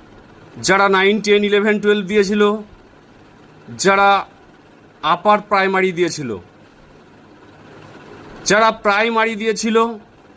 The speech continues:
এই স-, সময়ে যতগুলো নিয়োগ হয়েছে,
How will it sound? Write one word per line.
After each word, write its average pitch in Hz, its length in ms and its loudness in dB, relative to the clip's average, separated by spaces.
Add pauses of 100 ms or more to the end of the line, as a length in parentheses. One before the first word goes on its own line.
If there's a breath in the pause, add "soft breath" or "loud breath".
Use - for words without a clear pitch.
(1400)
এই 254 680 0
স-, - 280 -12 (220)
সময়ে 202 760 2 (920)
যতগুলো 226 1000 2
নিয়োগ 214 480 2
হয়েছে, 202 680 0